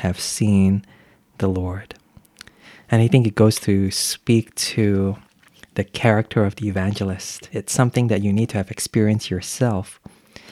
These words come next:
but then you're then sharing with others so that they too can see Jesus. They too can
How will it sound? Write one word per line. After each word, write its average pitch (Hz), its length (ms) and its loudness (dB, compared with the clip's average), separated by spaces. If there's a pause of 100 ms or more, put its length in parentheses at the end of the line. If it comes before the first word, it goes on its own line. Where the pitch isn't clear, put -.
(180)
but 110 160 0
then 113 180 4
you're 104 380 0
then 104 220 2
sharing 101 600 2
with 95 300 -4
others 98 460 -2
so - 300 -2
that 101 280 0
they 104 160 6
too 104 320 0
can 101 220 -10
see - 260 -4
Jesus. - 540 -6
They 104 140 0
too 107 180 -2
can 95 340 -4